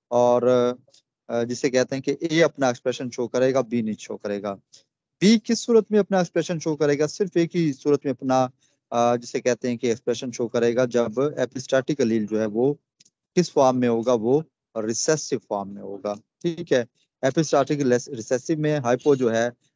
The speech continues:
वो homozygous, heterozygous, dominant या even के recessive form में है, तो ही वो अपना expression क्या करेगा, शो करेगा। यहाँ पे दो, अ, जिसे कहते हैं कि इनकी varieties बताई हुई है hence की, एक leghorn है और दूसरा plymouth है।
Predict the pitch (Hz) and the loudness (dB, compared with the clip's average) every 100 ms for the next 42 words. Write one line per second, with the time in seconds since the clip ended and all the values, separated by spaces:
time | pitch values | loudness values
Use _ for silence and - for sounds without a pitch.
0 | _ 127 117 151 160 147 135 131 135 - | _ -6 -2 2 2 4 4 2 -2 -2
1 | 127 160 147 131 127 127 123 - _ _ | -4 0 0 2 2 0 -4 -10 _ _
2 | _ 120 123 131 135 131 123 117 117 113 | _ -2 0 2 0 -2 -2 -2 -2 -2
3 | 117 123 107 101 131 - 139 123 113 113 | -4 -4 -4 -2 -6 -4 -4 0 0 -2
4 | 113 117 117 _ _ _ _ 160 160 143 | -4 -4 -6 _ _ _ _ 0 0 2
5 | 185 131 110 113 110 - 110 - 107 113 | 2 2 0 -2 -4 -4 -10 -8 -4 -4
6 | 104 107 104 123 135 _ - 110 - 101 | -4 -6 -2 -4 -6 _ -6 -6 -4 -4
7 | 98 101 - _ _ _ 165 190 214 170 | -4 -8 -10 _ _ _ 0 4 4 6
8 | 196 214 175 135 127 127 156 135 131 143 | 6 8 6 4 0 -2 -4 -2 -2 -2
9 | 131 123 127 117 113 _ 131 127 127 113 | -4 -2 0 -2 -6 _ -10 -4 0 2
10 | 131 160 139 123 127 127 120 123 120 123 | 2 0 -4 0 0 2 0 0 0 -4
11 | - 117 107 _ _ _ 131 135 123 120 | -6 -8 -8 _ _ _ 2 2 2 0
12 | 139 135 131 131 127 127 120 120 110 117 | 0 0 0 0 0 -2 -2 -4 -6 -6
13 | 127 113 123 123 127 123 120 117 107 | -6 -4 0 0 2 0 0 -4 -8